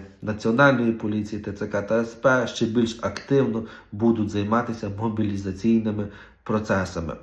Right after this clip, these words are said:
На жаль, як адвокат і як правник мушу констатувати, що в умовах війни, війни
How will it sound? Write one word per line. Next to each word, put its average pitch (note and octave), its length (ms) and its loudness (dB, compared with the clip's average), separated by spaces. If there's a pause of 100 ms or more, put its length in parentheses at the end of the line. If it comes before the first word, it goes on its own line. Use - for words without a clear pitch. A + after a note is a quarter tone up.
(300)
На B2 140 6
жаль, C#3+ 280 10
як A#2 140 4
адвокат A2+ 560 0
і G#2 40 -2
як G2 200 -2
правник B2 500 0
мушу B2 280 -2
констатувати, A2+ 680 -2
що A2 160 -6
в G#2+ 100 0
умовах A#2+ 500 0 (140)
війни, B2 540 0 (1500)
війни D#3 760 10